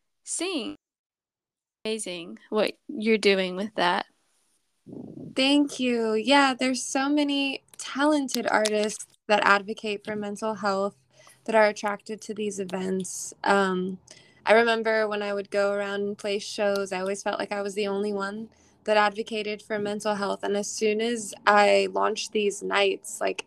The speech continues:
Speaker 2: I felt like I discovered, like, a whole new world of artists that were passionate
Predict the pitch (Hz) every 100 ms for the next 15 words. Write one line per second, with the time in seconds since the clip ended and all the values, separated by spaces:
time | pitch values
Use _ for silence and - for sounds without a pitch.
0 | - 196 - 202 202 208 196 190 190 185
1 | - 196 190 190 180 180 - 185 180 180
2 | 196 196 196 196 190 180 170 185 196 -
3 | 196 185 185 - - - 196 190 190 170
4 | 180 - 185 170 -